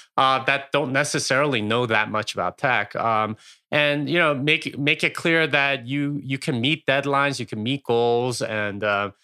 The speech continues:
and, you know, have good discipline and deliver on the things that you promise. Um, that you could define the things that, you know, maybe they're not entirely clear on, that you could push back and protect your engineers from, um, you know, a lot of meetings. So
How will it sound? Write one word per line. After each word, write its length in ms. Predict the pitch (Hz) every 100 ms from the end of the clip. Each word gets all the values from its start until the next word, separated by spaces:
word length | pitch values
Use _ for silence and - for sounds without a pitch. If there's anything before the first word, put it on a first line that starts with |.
| _ _ -
and, 220 | 120 120
you 60 | 131
know, 120 | 113
have 400 | - 131 123 117 _
good 180 | 131 131
discipline 800 | 135 131 143 - 135 131 127 127
and 320 | 107 117 117
deliver 580 | 113 113 139 127 110 113
on 140 | 101
the 80 | 110
things 240 | 107 107 107
that 100 | 95
you 80 | 101
promise. 540 | - 127 131 127 - - _ _ 123
Um, 220 | 113 110
that 160 | 117
you 80 | 110
could 180 | - 98
define 460 | 113 - 123 139 147
the 100 | 135
things 440 | - 131 127 120
that, 420 | 123 117 110 - -
you 120 | 117
know, 120 | 101
maybe 580 | 107 113 113 113 110 104 107
they're 220 | 113 110
not 340 | 110 113 104
entirely 480 | 120 117 127 117 110
clear 400 | - - 127 127
on, 300 | 127 127 127
that 160 | 120 104
you 60 | 104
could 180 | 113
push 320 | - 120 - -
back 480 | 107 113 123 127
and 160 | 110 92 _ _ _
protect 400 | - - 139 -
your 120 | 139 131
engineers 680 | 127 123 120 123 123 123
from, 440 | - 110 101 98 101 85
um, 340 | 104 101 98
you 60 | 110
know, 160 | 104
a 60 | 101 107
lot 100 | 110
of 100 | 95
meetings. 400 | 110 127 135 131
So 220 | 117 110